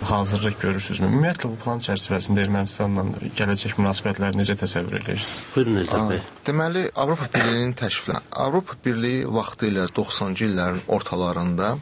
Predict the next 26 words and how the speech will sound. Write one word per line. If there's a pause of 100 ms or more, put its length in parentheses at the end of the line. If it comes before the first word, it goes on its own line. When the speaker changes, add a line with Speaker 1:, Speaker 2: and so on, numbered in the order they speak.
Speaker 3:
ilk
dəfə (280)
Qarabağ
problemi
ilə
bağlı
bir
təşəbbüs
irəli
sürdü.
Mə-,
faktiki
olaraq
Avropa
Birliyi (300)
biz
istədiyimiz
mərhələli
planını
təklif
elədi.
Avropa
Birliyi
dedi
ki,
əgər